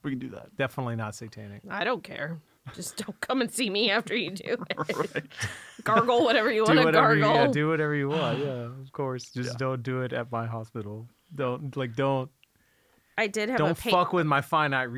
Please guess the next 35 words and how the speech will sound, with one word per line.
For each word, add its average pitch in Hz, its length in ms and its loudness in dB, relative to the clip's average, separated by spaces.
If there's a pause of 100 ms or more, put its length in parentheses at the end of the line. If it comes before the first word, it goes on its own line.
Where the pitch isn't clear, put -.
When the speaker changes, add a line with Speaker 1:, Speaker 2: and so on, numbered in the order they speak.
(140)
Speaker 3:
I 240 120 2
did 262 180 2
have 311 100 2
a 269 60 2
Speaker 2:
resources. 247 100 0
Speaker 3:
patient 226 520 -2
who, 180 360 0
um, 151 500 -2 (160)
had 185 300 -2 (100)
covid 170 360 -2
and 170 100 -2
was 170 140 -6
unvaccinated, 160 920 -6
and 160 280 -6
they 156 400 -2
overdosed 160 640 -6
on 156 120 -4
ivermectin 147 760 -10
prior 147 460 -4
to - 200 -8
arriving 104 460 -8
to 170 100 -14
the 180 80 -12
hospital. 101 640 -8 (600)
Um, 156 340 -2
and 165 180 -4
because 175 460 -6
of 165 80 -6
that 165 200 -2
overdose 165 460 -6
of 156 60 -10
ivermectin, 156 640 -8
the 170 60 -8
patient - 480 -10
had 165 480 -10